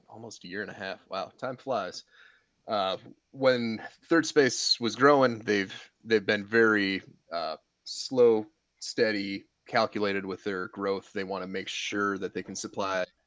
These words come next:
one market before they move to a next. So the first year they were self-distributed, uh, and that was Nick's role. So they just were right around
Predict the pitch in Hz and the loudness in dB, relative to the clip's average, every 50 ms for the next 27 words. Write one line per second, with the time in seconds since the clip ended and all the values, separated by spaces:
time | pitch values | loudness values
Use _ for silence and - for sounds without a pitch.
0 | _ _ _ _ _ _ _ _ _ _ - 113 120 123 120 120 110 107 104 - | _ _ _ _ _ _ _ _ _ _ -4 2 2 4 4 4 4 4 2 2
1 | - 101 - 101 - - 107 98 98 98 95 104 107 98 - - 101 95 92 95 | 0 -4 -6 -4 -4 -2 -2 -2 -2 -4 -4 -4 -6 -6 -6 -6 -6 -6 -4 -4
2 | 104 107 92 - - - - - - - - - 90 90 87 87 - _ _ - | -4 -4 -4 -6 -8 -10 -10 -10 -10 -10 -6 -6 -6 -6 -6 -10 -12 _ _ -2
3 | 127 117 110 - - 117 113 107 104 104 98 95 92 90 - - 123 113 - - | -2 -2 -2 -2 -2 -2 0 2 2 0 0 -2 -4 -4 -2 -2 -2 -2 -2 -2
4 | 110 - - 110 101 104 104 104 101 98 104 _ _ _ - - 85 85 80 73 | -8 -6 -4 -4 -2 -2 0 -2 -2 -4 -6 _ _ _ -10 -6 -4 -4 -4 -4
5 | - 95 92 - _ - 101 - 107 101 92 - - - 98 95 92 92 92 - | -6 -10 -12 -14 _ -16 -12 -6 -6 -6 -6 -6 -6 -6 -4 -2 -2 -4 -4 -6
6 | - - 90 92 95 95 98 90 - - _ - 90 80 85 107 107 104 101 98 | -8 -8 -8 -6 -8 -10 -10 -12 -14 -16 _ -14 -14 -12 -8 -2 0 0 0 0
7 | 98 98 95 92 92 98 | -2 -4 -4 -4 -6 -8